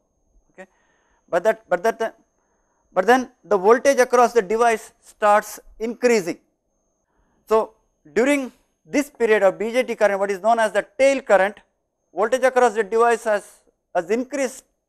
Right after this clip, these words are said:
It is in the process of blocking mode. Okay. Voltage is high, current is still finite. So, there is going to be a s-,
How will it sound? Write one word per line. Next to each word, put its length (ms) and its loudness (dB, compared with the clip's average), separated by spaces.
It 120 -6
is 200 -6
in 140 -20
the 80 0
process 420 0
of 200 0
blocking 420 4
mode. 200 -2
Okay. 200 -8
Voltage 380 2
is 160 -4
high, 320 4
current 320 4
is 140 -4
still 240 -6
finite. 540 0
So, 80 -8
there 200 -2
is 60 -16
going 220 2
to 80 -10
be 140 0
a 80 2
s-, 180 -10